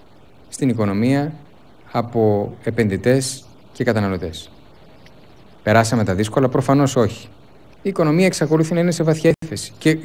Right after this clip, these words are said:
έχω απόλυτη επίγνωση του γεγονότος ότι πολλές φορές, όταν κανένας αναφέρεται σε αυτά τα μακροοικονομικά στοιχεία, αυτά ηχούν ρηχά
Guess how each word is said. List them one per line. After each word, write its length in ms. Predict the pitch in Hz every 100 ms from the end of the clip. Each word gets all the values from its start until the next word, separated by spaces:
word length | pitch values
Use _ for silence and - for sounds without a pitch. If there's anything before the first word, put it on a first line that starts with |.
| -
έχω 240 | 175 170 170
απόλυτη 420 | 156 196 202 175
επίγνωση 420 | 160 175 165 151
του 80 | 139
γεγονότος 520 | 123 120 139 156 156
ότι 120 | 143
πολλές 260 | 135 139 165
φορές, 400 | 147 151 170 - - - - - -
όταν 200 | 170 160
κανένας 260 | 151 165 160
αναφέρεται 380 | 139 151 156
σε 80 | 143
αυτά 140 | 131 147
τα 80 |
μακροοικονομικά 680 | 143 123 117 110 110 107 135
στοιχεία, 500 | - 113 135 151 170 - - - - -
αυτά 280 | 131 -
ηχούν 340 | 180 - 190 180
ρηχά 580 | 170 - 185 107 -